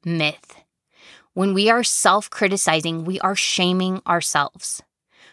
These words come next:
When you tell yourself you're an awful person or no one wants to be friends with you, you are being a huge bully and you are shaming yourself. Now, don't shame yourself for shaming yourself, okay? We're not getting into meta emotions here.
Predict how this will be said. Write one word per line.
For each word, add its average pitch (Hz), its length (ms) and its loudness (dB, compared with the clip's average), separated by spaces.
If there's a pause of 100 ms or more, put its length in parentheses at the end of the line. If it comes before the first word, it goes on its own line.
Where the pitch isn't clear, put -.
(160)
When 196 160 2
you 208 140 4
tell 220 200 0
yourself 202 460 0
you're 180 80 -2
an 170 180 -4
awful 185 360 2
person 175 580 -2
or 160 180 -4
no 165 220 0
one 214 180 2
wants - 260 0
to 190 80 -4
be 190 120 -2
friends 170 340 0
with 185 140 -6
you, 202 300 2 (320)
you 190 180 0
are 208 160 2
being 196 320 -2
a 190 60 -4
huge 185 500 -2
bully 170 360 2
and 180 200 0
you 170 100 0
are 175 100 4
shaming 165 640 0
yourself. - 680 -2 (800)
Now, 175 100 2
don't 175 240 2
shame 185 260 0
yourself 165 360 0
for 208 100 -8
shaming 202 320 0
yourself, 156 380 -4
okay? 180 260 0
We're 185 140 -6
not 165 180 0
getting 190 220 0
into 214 160 2
meta 269 340 4
emotions 165 480 -2
here. 160 260 -4